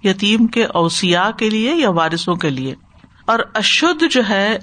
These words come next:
انسان کی قوت اور اس کی حرارت مشتعل ہونے کے لیے استعمال ہوتا ہے، شدت سے مطلب ہے قوت والا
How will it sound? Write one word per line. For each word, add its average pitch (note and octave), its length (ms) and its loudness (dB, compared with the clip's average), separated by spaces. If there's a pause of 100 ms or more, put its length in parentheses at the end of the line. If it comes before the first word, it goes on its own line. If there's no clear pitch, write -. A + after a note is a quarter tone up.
(160)
انسان G#3 720 2
کی G#3+ 220 -2
قوت G3 680 -2
اور G3 120 2
اس G3 200 0
کی G3 160 0
حرارت F3+ 520 0 (240)
مشتعل A3+ 520 2
ہونے F#3+ 300 4
کے F#3 140 -2
لیے E3 200 0
استعمال D3+ 520 0
ہوتا C#3 260 -4
ہے، B2+ 40 -4
شدت F3+ 540 -2
سے C#3 120 -6 (580)
مطلب F3+ 320 0
ہے A3 60 2
قوت A3 500 0
والا C#3 280 0